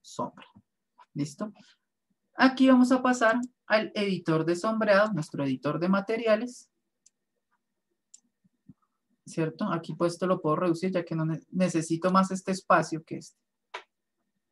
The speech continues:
Y todo esto de acá lo voy a seleccionar y lo voy a eliminar. ¿Listo? Quedó sin propiedades el material, solamente existe acá. Vamos a, entonces a traer estos elementos.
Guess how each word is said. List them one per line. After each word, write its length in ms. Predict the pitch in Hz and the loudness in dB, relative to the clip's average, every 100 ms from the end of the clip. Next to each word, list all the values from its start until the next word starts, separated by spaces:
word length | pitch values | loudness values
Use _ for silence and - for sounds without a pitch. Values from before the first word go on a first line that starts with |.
| _ _ _ _ _ | _ _ _ _ _
Y 180 | 220 190 | -4 2
todo 140 | 240 | 2
esto 200 | 240 269 | 4 6
de 100 | 269 | 6
acá 340 | 254 269 320 - | 8 6 4 2
lo 120 | 180 | 0
voy 60 | 160 | 0
a 20 | |
seleccionar 640 | 208 214 214 240 226 233 - | 0 -2 -4 -4 -2 -2 -2
y 120 | 180 | -2
lo 100 | 147 | 0
voy 100 | 135 | 0
a 40 | |
eliminar. 400 | 135 143 131 - - _ _ _ - - _ _ _ _ _ _ _ _ _ _ _ _ - | 0 -2 -6 -10 -20 _ _ _ -14 -14 _ _ _ _ _ _ _ _ _ _ _ _ -8
¿Listo? 480 | 151 - - 254 - _ _ _ | -6 -6 -4 -4 -6 _ _ _
Quedó 260 | - 156 156 | 0 2 4
sin 200 | 185 180 | 0 2
propiedades 540 | 190 185 151 127 - | 0 2 0 0 -2
el 80 | 156 | -2
material, 460 | 160 156 127 123 127 | -2 -2 -6 -8 -6
solamente 440 | 139 147 151 151 | -4 -2 -4 -4
existe 380 | 160 147 147 147 | -6 -8 -8 -10
acá. 180 | - - - _ - - - - _ _ - 214 | -12 -18 -20 _ -20 -20 -16 -16 _ _ -10 0
Vamos 300 | 226 247 254 | 4 4 4
a, 40 | |
entonces 360 | 233 190 180 185 | 0 -2 0 2
a 100 | 196 | 2
traer 440 | 196 156 160 - | 4 6 4 -2
estos 380 | 156 131 - 147 | -8 -6 -8 -2
elementos. 760 | 175 196 220 190 185 - - | 0 0 0 -2 -4 -16 -20